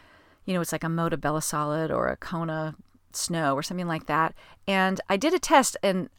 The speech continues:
if I was better at Instagram stories, I would be saving them in highlights, which I completely always forget to do. But I did a test,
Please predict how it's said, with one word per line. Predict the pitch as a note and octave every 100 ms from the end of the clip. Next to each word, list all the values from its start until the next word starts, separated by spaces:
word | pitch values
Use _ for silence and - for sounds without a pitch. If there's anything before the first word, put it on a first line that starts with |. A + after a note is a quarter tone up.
| _ _
if | - G#3+
I |
was | G#3 F#3
better | A3+ B3+
at | A3+
Instagram | G3+ - F3+ E3+
stories, | - E3+ E3 E3
I | E3
would | E3 D#3
be |
saving | E3+ F3+ E3+ F3
them | D#3+
in | D#3+
highlights, | E3 D#3+ E3 E3 -
which | - -
I | - C2+ -
completely | F#3 G3 F#3 F3
always | - E3 F3
forget | E3 F3 F3
to | F#3
do. | B3 D4
But | A#3+ A3+
I |
did | G#3 B3
a | D4
test, | - G#3+ G#3+ -